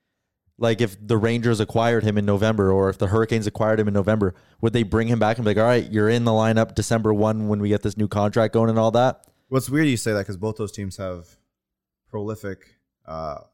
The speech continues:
Speaker 2: Finnish players on their
Speaker 1: Yeah,
Speaker 2: team,
Speaker 1: that's kinda why I
Speaker 2: right?
Speaker 1: said that.
Speaker 2: So I think those two teams would. If you didn't, if you're a bit of an older team,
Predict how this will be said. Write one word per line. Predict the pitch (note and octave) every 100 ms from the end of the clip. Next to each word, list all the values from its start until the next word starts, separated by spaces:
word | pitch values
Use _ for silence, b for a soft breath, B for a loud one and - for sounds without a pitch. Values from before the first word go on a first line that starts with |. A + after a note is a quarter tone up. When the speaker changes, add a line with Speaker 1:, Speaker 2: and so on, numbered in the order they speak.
| _ _ _ -
Speaker 2:
Finnish | G#2 F2+
players | - F#2 F2
on | F#2
their | B2+
Speaker 1:
Yeah, |
Speaker 2:
team, | G2+
Speaker 1:
that's | G2
kinda | C3 A#2
why | G2
I |
Speaker 2:
right? | G2+
Speaker 1:
said | G2+ F#2+
that. | -
Speaker 2:
So | A#2
I | A2+
think | C#3+ A#2+
those | A#2 A#2+
two | A#2 G#2
teams | - G2+ F2+
would. | F2 F#2 F2+ F2 _ _ _
If | G2+ G2
you | G#2
didn't, | F#2+ A2 A#2+ B2+ - _ _ _
if | -
you're | G#2+ G2+
a |
bit | G2+
of | G2
an | F#2+
older | F#2 G2 G#2
team, | G#2 A2+ A2+ B2